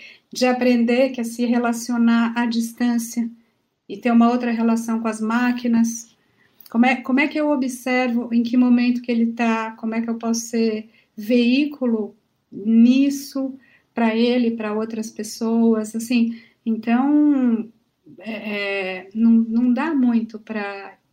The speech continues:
escapar dessa velha angústia que é, e agora? O que fazer com esse tempo que eu tenho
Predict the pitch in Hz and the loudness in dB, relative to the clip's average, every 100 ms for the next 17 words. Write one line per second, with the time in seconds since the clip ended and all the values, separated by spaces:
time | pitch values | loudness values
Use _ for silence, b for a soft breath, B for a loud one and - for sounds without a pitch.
0 | _ _ _ - 226 - 233 220 - - | _ _ _ -6 -6 -4 -6 -6 -8 -10
1 | 208 214 240 285 - _ _ _ _ _ | -8 -4 -4 -6 -12 _ _ _ _ _
2 | 190 214 233 226 233 226 214 214 214 226 | -6 -2 -2 -2 -2 -2 -4 -6 -4 0
3 | 233 233 247 233 226 285 302 - - - | 0 0 2 2 2 2 0 -2 -8 -8
4 | 190 190 _ _ _ _ _ _ - 220 | -8 -12 _ _ _ _ _ _ -8 -4
5 | 208 214 226 233 233 233 - _ _ - | -2 0 2 2 0 -4 -14 _ _ -6
6 | 247 269 226 208 185 175 175 - _ _ | -4 -2 -4 -8 -8 -10 -16 -20 _ _
7 | _ _ _ _ _ - 233 233 240 226 | _ _ _ _ _ -2 -2 0 -2 0
8 | 233 247 247 240 233 233 240 240 233 233 | 0 2 -2 -4 -6 -2 -2 0 -2 -2
9 | 226 226 220 226 233 247 | -4 -4 -2 2 2 0